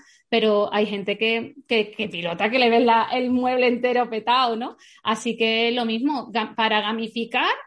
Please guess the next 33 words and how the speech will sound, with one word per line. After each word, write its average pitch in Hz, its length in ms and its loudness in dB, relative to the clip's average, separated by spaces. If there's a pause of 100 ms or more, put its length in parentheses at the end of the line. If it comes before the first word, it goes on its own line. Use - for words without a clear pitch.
(120)
hay 240 140 0
que, 240 300 -6
hay 226 160 2
que 262 320 -2
haber 226 300 2
jugado 233 480 -2
antes 254 300 -4
y 311 80 -4
tener 220 280 -4
ese 240 180 -6
espíritu 247 580 0
de, 214 280 -2
de, 190 320 -6
de, 190 280 -2
de 185 200 -2
jugador. 196 500 -2 (200)
Si 262 160 -2
no, 349 100 0
no 453 120 2
te - 80 -2
metas 196 340 -2
en 196 100 -4
ese 208 360 -6
berenjenal. 202 520 -2 (220)
Y 254 140 2
luego 233 300 4
la 202 140 0
segunda, 240 500 -2
estar 247 260 -2
donde 277 200 -2
están 214 240 -8
nuestros 214 320 -4
alumnos. 208 480 0